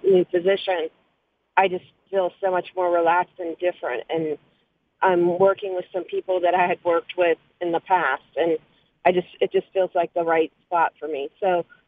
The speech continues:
I think that I'm just trying to make sure that I, I keep on the correct path and take a couple deep breaths and, and, you know, do the best that I can do.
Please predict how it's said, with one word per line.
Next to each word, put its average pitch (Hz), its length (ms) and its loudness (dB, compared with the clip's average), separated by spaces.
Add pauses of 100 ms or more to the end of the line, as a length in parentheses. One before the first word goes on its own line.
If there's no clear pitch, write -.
(200)
I 190 200 2
think 214 300 0
that 190 120 2
I'm 185 140 0
just 180 180 -8
trying 190 300 0
to 185 80 2 (100)
make 180 100 0
sure 196 300 0
that 180 160 0
I, 160 300 0 (260)
I 131 140 0
keep 202 320 0
on 180 300 0
the 151 220 0
correct 180 380 -2 (100)
path 175 340 0 (100)
and 156 340 4 (580)
take 190 200 4
a 185 40 0
couple 190 320 -2
deep 185 300 -2
breaths 190 300 0 (140)
and, 160 360 -2 (160)
and, 165 220 -2
you 165 100 2
know, 151 220 2 (480)
do 185 140 2
the 170 80 -6
best 170 260 -2
that 170 100 -8
I 151 120 0
can 160 180 -10
do. 143 240 -4